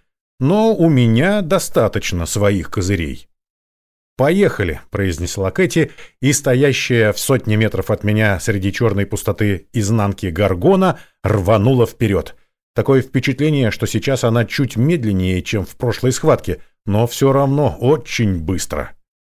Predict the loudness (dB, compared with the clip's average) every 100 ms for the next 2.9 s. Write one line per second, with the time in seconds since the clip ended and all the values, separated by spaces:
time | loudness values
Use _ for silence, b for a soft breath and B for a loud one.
0 | _ -4 0 0 -2 _ _ _ _ _
1 | _ -4 0 2 4 2 2 -2 -2 0
2 | 0 2 0 -2 -2 -2 -2 -2